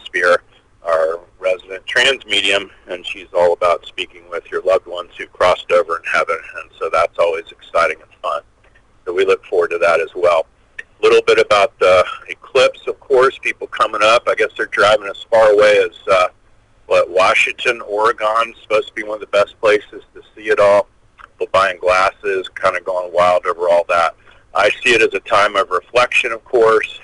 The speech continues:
and also a time to re-examine the past, maybe let go of some stuff, uh, that no longer serves us.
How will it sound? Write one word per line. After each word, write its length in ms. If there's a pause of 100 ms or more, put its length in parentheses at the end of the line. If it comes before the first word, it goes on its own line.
and 220
also 680 (400)
a 80
time 300
to 80
re-examine 580
the 60
past, 500
maybe 240
let 240
go 200
of 60
some 200
stuff, 400 (180)
uh, 240 (240)
that 140
no 120
longer 360
serves 420
us. 300